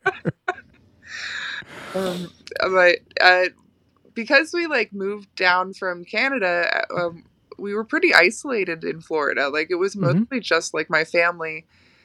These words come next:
Speaker 1: in our house and my dad's, like, C D collection at the
Speaker 2: Mm-hmm.
Speaker 1: time. He collects records now. It's a whole thing. Um, and I think a lot of my, like, upbringing was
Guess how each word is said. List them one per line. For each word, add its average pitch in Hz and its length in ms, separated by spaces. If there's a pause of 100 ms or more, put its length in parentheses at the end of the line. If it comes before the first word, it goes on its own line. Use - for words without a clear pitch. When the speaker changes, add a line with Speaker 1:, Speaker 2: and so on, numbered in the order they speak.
(360)
Speaker 1:
in 170 200
our 165 140
house 165 580
and 151 440
my 165 160
dad's, 156 480 (320)
like, 151 200
C - 220
D 175 140
collection 220 720
at 220 160
the - 80
Speaker 2:
Mm-hmm. 240 220
Speaker 1:
time. 269 160 (440)
He 226 160
collects 254 320
records 202 420
now. 208 340 (640)
It's - 120
a 190 40
whole 180 160
thing. 165 280 (520)
Um, 175 520 (1000)
and 180 500 (260)
I 180 120
think 190 260
a 190 80
lot 175 300
of 175 160
my, 160 480
like, 160 260
upbringing 165 500
was 156 340